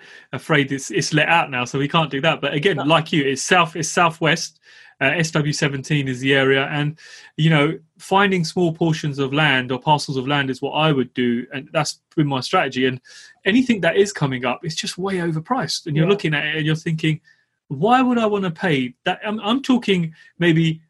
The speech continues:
Speaker 1: a hundred thousand pounds over what it would normally be, and you're thinking, "No, something doesn't add up here." And I, and only thing I can think is people are just getting planning uplift and try and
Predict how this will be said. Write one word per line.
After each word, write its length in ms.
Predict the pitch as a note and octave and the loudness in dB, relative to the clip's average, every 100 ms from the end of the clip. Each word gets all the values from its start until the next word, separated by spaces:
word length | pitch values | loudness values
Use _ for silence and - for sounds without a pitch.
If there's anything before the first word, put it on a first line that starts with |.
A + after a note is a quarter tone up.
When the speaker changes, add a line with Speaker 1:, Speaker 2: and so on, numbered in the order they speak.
| _ | _
Speaker 1:
a 60 | D#3 | -4
hundred 440 | - A#3+ A#3+ F3 | 2 2 4 2
thousand 400 | - D3 B2+ B2+ | 2 0 0 -4
pounds 300 | B2+ C3+ C3 B2+ | -4 -2 -4 -2
over 280 | D#3+ D#3 D3 | 2 2 2
what 200 | D3 C#3 | -2 -2
it 60 | D3 | -2
would 200 | C#3+ C#3 | -2 4
normally 400 | F#3+ G3 D3+ A#2+ | 4 6 2 0
be, 200 | B2 A#2+ | 0 0
and 100 | B2+ | -2
you're 100 | D3 | -4
thinking, 480 | F3+ E3 E3+ D#3+ D#3+ - - - - - | -4 -4 -2 -4 -6 -18 -20 -20 -20 -6
"No, 160 | B2+ | -4
something 380 | B2 F3 D#3+ E3+ | 0 0 0 0
doesn't 240 | D3+ C3+ - | -2 -2 -4
add 180 | C3+ | -4
up 220 | C#3 C#3 B2+ | -4 -6 -2
here." 140 | A#2+ | 0
And 100 | B2 | 2
I, 280 | D3 D#3+ E3 | 0 0 -4
and 100 | D#3+ | -2
only 220 | G3+ B3 A#3+ | 0 2 4
thing 160 | G#3+ | 2
I 140 | F3+ F3 | 2 0
can 200 | E3 D#3 | 0 0
think 240 | D#3+ C#3+ | -2 0
is 140 | C3+ | -2
people 300 | - D#3 D#3 | 0 -2 0
are 40 | C3+ | -2
just 220 | C#3 - | -2 -6
getting 240 | - C3+ | -6 -6
planning 340 | C3+ D#3 D3 C3+ | -2 0 0 -2
uplift 440 | A2+ B2 B2 - | -4 -4 -4 -4
and 100 | B2+ | -12
try 220 | - C#3+ | -2 0
and 160 | C3 | 0